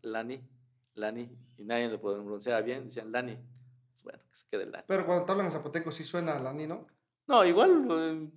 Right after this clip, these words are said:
Speaker 1: mis paisanos me hablan como Lani ya.
Speaker 2: Más que tus papás, creo.
Speaker 1: A ver.
Speaker 2: O hasta ellos, creo, ya
Speaker 1: Hasta
Speaker 2: te
Speaker 1: ellos
Speaker 2: dicen
Speaker 1: ya,
Speaker 2: Lani, ¿no?
Speaker 1: me dicen Lani ya.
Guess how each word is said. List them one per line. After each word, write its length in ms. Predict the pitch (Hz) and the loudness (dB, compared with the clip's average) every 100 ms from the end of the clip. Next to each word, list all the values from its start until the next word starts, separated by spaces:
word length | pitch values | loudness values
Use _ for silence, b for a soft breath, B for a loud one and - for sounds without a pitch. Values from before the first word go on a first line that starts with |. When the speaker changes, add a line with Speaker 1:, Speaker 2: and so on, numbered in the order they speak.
| - | -20
Speaker 1:
mis 100 | 147 | -2
paisanos 300 | 151 165 156 | 0 2 0
me 80 | 139 | 0
hablan 300 | 139 127 123 | 0 -2 -8
como 180 | - 104 | -14 -12
Lani 360 | 107 110 98 | -10 -10 -12
ya. 120 | 95 - _ 160 | -20 -20 _ -12
Speaker 2:
Más 180 | 147 | -10
que 100 | - | -10
tus 140 | 147 131 | -12 -6
papás, 320 | 156 165 170 | -6 -2 -2
creo. 380 | 175 165 - _ _ _ | -2 -6 -8 _ _ _
Speaker 1:
A 60 | - | -8
ver. 100 | 107 | 0
Speaker 2:
O 100 | 180 | 4
hasta 280 | 175 - 180 | 6 6 6
ellos, 200 | 196 190 | 6 4
creo, 120 | - | 6
ya 60 | - | 6
Speaker 1:
Hasta 160 | 143 | 10
Speaker 2:
te 60 | 156 | 10
Speaker 1:
ellos 120 | 160 | 10
Speaker 2:
dicen 140 | 143 - | 8 8
Speaker 1:
ya, 160 | - | 8
Speaker 2:
Lani, 100 | 175 | 8
¿no? 80 | 180 | 2
Speaker 1:
me 60 | - | 0
dicen 220 | 135 110 | -2 -6
Lani 240 | 113 113 | -6 -6
ya. 100 | 113 | -8